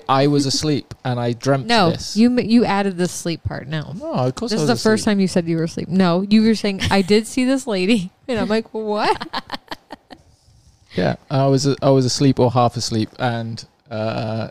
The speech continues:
Speaker 1: so my, my brain was in a different, uh,
Speaker 2: <laughs>
Speaker 1: mental state. I'd probably been drinking if we were in Austin, staying in a house, not having to drive after a show. Um, so, um, anyway, yeah, that was that.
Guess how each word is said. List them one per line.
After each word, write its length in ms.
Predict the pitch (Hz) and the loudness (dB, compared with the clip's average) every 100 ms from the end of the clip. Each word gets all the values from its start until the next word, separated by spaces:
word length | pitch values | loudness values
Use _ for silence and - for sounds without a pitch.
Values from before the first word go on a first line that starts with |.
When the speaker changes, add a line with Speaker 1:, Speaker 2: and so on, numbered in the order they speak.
| - 110 | -12 -10
Speaker 1:
so 240 | - 127 117 | 0 2 2
my, 200 | 120 117 | 0 -2
my 260 | 98 123 | -2 -4
brain 320 | 113 127 127 120 | -2 0 0 0
was 120 | 120 | 2
in 100 | 120 | 2
a 60 | 110 | 2
different, 380 | 120 123 113 - 127 | -2 -8 -12 -8 -2
uh, 280 | 113 110 - - _ _ | -2 -2 -8 -18 _ _
Speaker 2:
<laughs> 380 | _ _ - - | _ _ -10 -2
Speaker 1:
mental 280 | 117 113 110 | -2 0 -2
state. 440 | - 123 107 107 _ _ | -2 -2 -2 -6 _ _
I'd 100 | 113 - | -4 -2
probably 220 | 123 110 | -2 -4
been 160 | 113 | -6
drinking 420 | 107 104 101 107 - | -4 -4 -4 -6 -8
if 140 | - - | -12 -4
we 100 | 104 | 0
were 60 | 104 | 4
in 80 | 104 | 4
Austin, 360 | 101 - 104 - - _ | 2 0 0 -2 -10 _
staying 320 | _ 104 107 | _ -12 -8
in 60 | 104 | -4
a 40 | 98 | -2
house, 500 | 104 107 - - - _ _ _ _ _ | -2 -2 -4 -12 -20 _ _ _ _ _
not 220 | 117 101 | -4 -2
having 160 | 107 107 | -2 -2
to 80 | 113 | -2
drive 300 | 113 104 107 | 2 2 0
after 260 | 110 - | -4 -2
a 40 | 107 | -2
show. 300 | - 113 123 _ _ _ _ _ _ | -2 -2 -4 _ _ _ _ _ _
Um, 480 | 117 120 123 120 - | 0 2 2 0 -6
so, 600 | 120 - 131 127 127 127 - | -4 2 4 4 4 0 -2
um, 560 | 135 135 139 139 139 - - | -2 0 0 -2 -6 -10 -6
anyway, 280 | 202 175 - | -2 -2 -4
yeah, 140 | 175 170 - | -6 -6 -6
that 140 | 135 | -6
was 160 | 98 113 | -4 -2
that. 260 | 120 127 | -2 -2